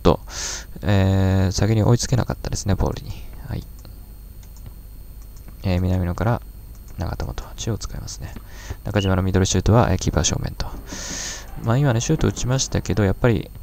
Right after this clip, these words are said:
ピーエー外から打ってるんで、打たされてるというね、考え方もできますね。はい、これもね、まあ、ちょっと厳しい角度ではありますね。久保のシュートですね。中島翔也からファーサイド。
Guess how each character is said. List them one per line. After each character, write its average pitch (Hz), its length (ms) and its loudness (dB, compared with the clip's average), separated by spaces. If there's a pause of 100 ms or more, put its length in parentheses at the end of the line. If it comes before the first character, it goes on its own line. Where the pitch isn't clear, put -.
(340)
ピ 139 220 4
ー 151 80 6
エ - 40 6
ー 113 40 4
外 117 160 4
か - 140 4
ら 78 80 4
打 87 40 4
っ - 40 2
て - 240 -4
る 71 100 -2
ん 67 240 -8
で、 85 300 0
打 95 100 -2
た 123 160 2
さ - 220 0
れ 123 100 2
て - 140 -2
る 69 100 -2
と - 140 -8
い - 20 -4
う 67 60 -4
ね、 65 100 -6
考 82 200 -6
え 71 100 -4
方 - 220 -6
も 69 100 -6
で 76 100 -6
き - 160 -6
ま 76 100 -4
す - 180 -10
ね。 - 220 -10 (1500)
は 92 180 2
い、 - 40 -2
こ - 120 6
れ 113 80 8
も 113 120 8
ね、 117 200 6
ま 98 180 6
あ、 92 60 6
ち - 80 4
ょ - 20 6
っ - 40 -4
と - 120 2 (220)
厳 101 200 -2
し 90 180 0
い 76 40 -2
角 - 240 -8
度 - 100 -4
で - 120 -8
は - 60 -6
あ - 40 -8
り - 100 -6
ま - 80 -4
す - 160 -6
ね。 92 280 0
久 101 120 4
保 104 80 6
の 104 100 4
シ - 120 0
ュ - 40 0
ー - 40 -4
ト - 80 -2
で - 80 -4
す - 120 -6
ね。 - 140 -8 (1040)
中 104 160 0
島 104 160 0
翔 101 120 0
也 87 100 -2
か - 60 0
ら - 80 -2
フ 107 80 -2
ァ 98 80 2
ー 107 40 0
サ - 140 -2
イ - 60 -2
ド。 120 180 0